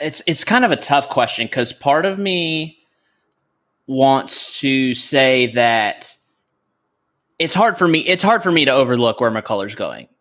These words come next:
as it is for anyone, you know? But the thing that I'll remember most about T J Shannon and Kevin McCullar, I'll say, and it's, uh, and it's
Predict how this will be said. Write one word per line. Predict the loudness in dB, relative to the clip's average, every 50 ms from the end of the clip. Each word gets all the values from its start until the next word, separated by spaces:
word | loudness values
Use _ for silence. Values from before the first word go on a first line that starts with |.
| _ _ _ _ -2
as | -2 -2 0
it | -2
is | -2 -2 -2 -4
for | -4 -4 -2
anyone, | -2 -4 -4 -6 -8 -12 -14 -16 -20 -20 _ _ _ _ _ _
you | -2 0 0
know? | 2 2 2 0 -2 -6 -10 _ _ _ _ _ _ _ _ _ _ _ _ _ _ _ _ _ _ _ _ _ -18
But | -18 -6 -2 2 2 4 4 2 0 -4 -12 -20 _ _ _ _ _ _ _
the | -8 -8 -4
thing | 0 0 0 2 2
that | 2 4
I'll | 4 4 4 4
remember | 2 2 2 0 2 2 0 2
most | 2 2 2 2 2 0 -4 -8 -10 -8
about | -8 -4 -2 0 0 2 2 2 0 0 -2 -6 -14 -20 _ _ _ _ _ _ _ _ _ _ _ _ _ _ _ _ _ _ _ _ _ _ _ _ _ _ _ _ _ _ _ _ _ _ _ _ _ _ _ _ -20 _ _ _
T | -2 0 0
J | 2 2 0
Shannon | 0 0 0 0 2 2 0 -2 -2 -4 -4
and | -2 -2 -2 -2 -4 -8 -12 -14 -4
Kevin | -2 -2 -2 -2 -4
McCullar, | -6 -6 -2 0 0 0 0 -2 -2 -4 -4 -6 -8 -14 _ _ _ _ _ _ _
I'll | -6 -6
say, | -2 0 -2 -2 0
and | 0 0 0
it's, | 0 2 2
uh, | 2 2 2 0
and | -2 0 0
it's | 0 0 0 -2 -4 -4 -6 -6 -10 -14 _